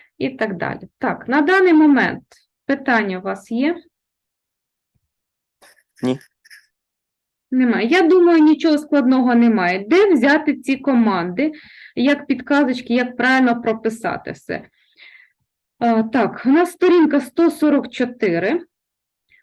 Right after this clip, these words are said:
Speaker 1: Ось ці команди імпорт Т К і інтер Windows, Т К, інтер Т К, Windows Main Loop формують вікно. І, м, Windows Main Loop — це є завжди остання команда.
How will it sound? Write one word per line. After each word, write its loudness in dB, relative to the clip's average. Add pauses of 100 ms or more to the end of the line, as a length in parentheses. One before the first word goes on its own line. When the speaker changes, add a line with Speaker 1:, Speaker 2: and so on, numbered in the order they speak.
Speaker 1:
Ось -2
ці 2
команди 0 (800)
імпорт 0 (120)
Т -2
К 0
і -2
інтер 2
Windows, 0
Т -2
К, -2
інтер -4
Т -4
К, 0
Windows -2
Main -6
Loop -4 (160)
формують 0
вікно. 0 (540)
І, 0
м, 0 (920)
Windows 2
Main 2
Loop — -4
це -2
є 0
завжди 0
остання -2
команда. -8